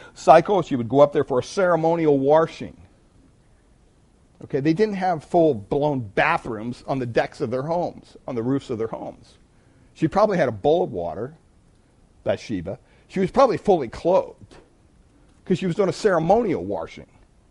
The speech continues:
It wouldn't be appropriate for a woman to go up on the roof of a house and stripped down naked so everybody, all the neighbors could see. It just wouldn't be appropriate, especially in,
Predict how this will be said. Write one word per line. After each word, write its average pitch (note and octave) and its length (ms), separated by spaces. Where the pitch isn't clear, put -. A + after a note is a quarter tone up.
It F3 80
wouldn't A3+ 160
be F#3 80
appropriate D3+ 640
for F#3 160
a D#3+ 60
woman D#3+ 480
to E3 100
go D#3 140
up G3 240
on E3+ 120
the D#3 80
roof F#3 200
of D3 120
a C#3+ 40
house C3+ 560
and D3+ 100
stripped - 400
down E3+ 260
naked D#3+ 460
so G#3+ 200
everybody, G#3+ 340
all G3 160
the G#3 60
neighbors G#3+ 300
could G3+ 140
see. - 200
It D#3 80
just F#3+ 160
wouldn't F#3+ 180
be E3+ 80
appropriate, - 580
especially - 580
in, D#3 220